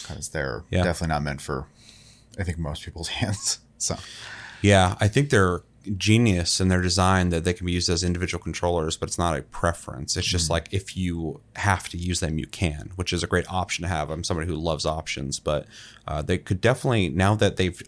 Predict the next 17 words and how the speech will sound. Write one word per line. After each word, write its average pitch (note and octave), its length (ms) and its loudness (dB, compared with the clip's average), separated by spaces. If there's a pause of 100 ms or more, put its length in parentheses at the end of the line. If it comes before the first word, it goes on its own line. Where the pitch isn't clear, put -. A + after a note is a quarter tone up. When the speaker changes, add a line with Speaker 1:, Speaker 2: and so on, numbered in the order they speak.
(140)
Speaker 2:
done C3 240 4
it E2 220 -2 (100)
and F#2 140 2
it F#2 80 2
works A2 340 0
great, G#2 480 2 (320)
they G2 160 2
can F#2 140 2
be F2+ 80 2
improved E2 480 -2
upon C2+ 360 -10 (200)
for F2+ 100 2
Speaker 1:
Yeah, - 80 4
Speaker 2:
sure. D#2 160 -2
Speaker 1:
for G2 100 4
sure. F2+ 240 0 (600)
Speaker 2:
Yeah. F2 240 2